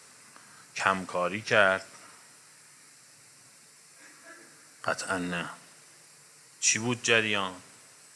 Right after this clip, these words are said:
خیلی بحث مفصلیه، نمیشه عرضه که بخوایم بحث رو هم نصف بگذاریم، برای اینکه این نقطه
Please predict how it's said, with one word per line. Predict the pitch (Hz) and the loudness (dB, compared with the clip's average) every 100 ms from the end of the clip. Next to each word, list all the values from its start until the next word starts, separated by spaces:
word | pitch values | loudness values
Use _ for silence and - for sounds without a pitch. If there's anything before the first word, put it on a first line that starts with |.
| - - - - - - - - - - | -20 -20 -20 -20 -20 -20 -20 -20 -20 -8
خیلی | - 117 | -4 0
بحث | 107 104 - | 4 4 2
مفصلیه، | 95 90 95 - 135 147 151 151 - - - - - - - - - | -6 -2 0 2 0 -2 -4 -4 -8 -20 -20 -20 -20 -20 -20 -20 -2
نمیشه | 123 120 95 82 - | 6 6 6 0 -6
عرضه | 92 92 90 90 | -4 -4 -4 -6
که | 92 | -4
بخوایم | 92 - 95 92 - - - - - - - | -2 2 2 0 -4 -18 -20 -20 -20 -6 2
بحث | 95 92 - | 2 2 -2
رو | 92 | 0
هم | 95 92 95 | -2 -2 -2
نصف | 92 - | -2 -2
بگذاریم، | 98 98 101 123 151 156 | -2 -4 -2 -4 -4 -4
برای | 147 | -6
اینکه | 131 131 | -6 -6
این | 120 110 | -6 -6
نقطه | 101 - 123 120 104 | -8 -6 0 2 2